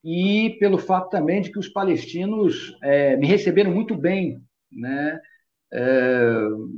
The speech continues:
eles acham muito interessante, os árabes, de um modo geral, eles acham muito interessante como que um brasileiro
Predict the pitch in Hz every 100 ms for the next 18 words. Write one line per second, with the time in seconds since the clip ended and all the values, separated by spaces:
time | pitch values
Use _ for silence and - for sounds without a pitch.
0 | - 98 151 185 180 196 202 202 202 220
1 | 214 196 160 139 180 180 247 254 285 320
2 | 247 214 180 170 156 156 139 123 180 170
3 | 160 196 202 190 190 190 160 135 175 185
4 | - 226 233 226 196 185 185 151 131 160
5 | 415 151 117